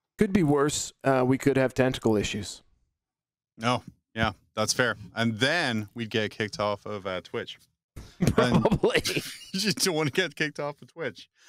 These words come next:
Speaker 2: Uh, Val, why don't
Speaker 1: Ooh.
Speaker 2: you introduce us to our guest?
Speaker 1: Absolutely. Um, so our guest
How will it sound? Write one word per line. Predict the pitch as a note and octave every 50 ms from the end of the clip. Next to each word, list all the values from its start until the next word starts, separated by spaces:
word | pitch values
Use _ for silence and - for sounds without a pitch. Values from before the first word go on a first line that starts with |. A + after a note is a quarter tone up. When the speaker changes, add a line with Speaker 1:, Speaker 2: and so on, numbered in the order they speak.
| - - C#3+
Speaker 2:
Uh, | - F3+ F#3 F#3+
Val, | F3 G3 C4+ C#4 C4+ A#3+ - - D#3+ D#3 D3 C#3+ -
why | D#4 D#4 D4 B3
don't | E3 A#2 G#2+ G#2
Speaker 1:
Ooh. | G2+
Speaker 2:
you | G2+ G2+ G2 - _ _ _ _ _ -
introduce | G3 G#3 F3 - - - F#3+ E3 E3+ D#3+ F3 - F3+
us | E3+ D#3+ D3+
to | - - D3+ C#3+
our | C#3 B2+
guest? | A#2+ A2+ F2 - - - - - _ _ _ _ _ _ _ _ _ _ -
Speaker 1:
Absolutely. | D3+ D#3+ E3 D3+ - - C3+ C#3 B2 A#2 A#2 B2 C3 C#3 C#3+ D3 - C3 C3 A#2 A2 G#2 G2+ - -
Um, | B2+ B2+ B2+ B2+ B2 B2 B2 B2 B2 B2 A#2 - _ _ _ _ _ _ _ _ _ _ _ _ _ _ _ _ _ _ -
so | - E3 E3+ E3
our | E3+ F3 F#3+ A3+
guest | A3 D#3+ C#3 D#3+ D#3+ E3+ E3 - - - - -